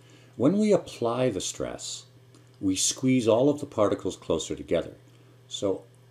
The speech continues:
all of the substances will experience a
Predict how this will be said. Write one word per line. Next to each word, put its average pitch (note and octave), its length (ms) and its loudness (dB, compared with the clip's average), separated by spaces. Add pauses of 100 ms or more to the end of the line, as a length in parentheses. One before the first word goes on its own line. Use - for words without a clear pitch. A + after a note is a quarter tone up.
(200)
all D#3+ 260 2
of D3+ 120 -4
the A#2+ 80 -2
substances - 800 -4
will D#2 120 -2
experience - 920 -2 (1080)
a D2+ 160 -8